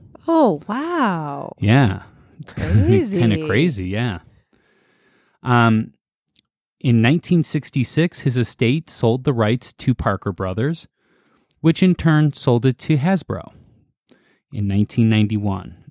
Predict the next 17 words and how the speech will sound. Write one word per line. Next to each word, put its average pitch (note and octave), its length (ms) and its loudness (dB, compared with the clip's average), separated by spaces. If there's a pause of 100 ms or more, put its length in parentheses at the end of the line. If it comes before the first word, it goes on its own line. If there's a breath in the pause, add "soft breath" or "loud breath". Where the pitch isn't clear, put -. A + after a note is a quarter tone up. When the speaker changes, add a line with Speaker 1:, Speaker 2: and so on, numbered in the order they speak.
Speaker 2:
And A2+ 140 2
they've D#3+ 200 4
been F3+ 160 6
the D#3+ 80 4
sole D3+ 300 2
distributors A2 760 -2
of G2+ 160 -12
the G#2 80 -6
popular A2+ 420 -2
board G#2 360 -4
game, G2+ 380 0
which G#2+ 260 -6
was G#2 180 -2
aimed G#2 260 2
at G2+ 200 -8
kids. - 420 -16 (720 soft breath)
So G#2 640 2